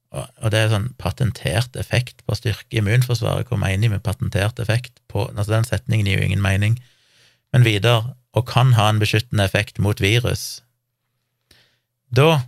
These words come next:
er du vel over i det som ikke lenger er helt greit å si. Du kan ikke påstå at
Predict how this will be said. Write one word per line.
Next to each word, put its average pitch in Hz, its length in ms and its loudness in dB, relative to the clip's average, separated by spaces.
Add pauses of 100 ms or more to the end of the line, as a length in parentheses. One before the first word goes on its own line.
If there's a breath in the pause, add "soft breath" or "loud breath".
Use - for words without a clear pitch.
(140)
er 151 120 2
du 139 80 4
vel 107 160 4
over 95 200 2
i 101 80 0
det 95 160 4
som 95 120 0
ikke 87 200 0
lenger 90 440 2
er 87 160 2
helt 90 240 0
greit - 320 -2
å 92 40 -2
si. 92 240 0 (560)
Du 110 100 -2
kan 107 220 0
ikke 127 240 0
påstå 101 480 0
at 95 180 -2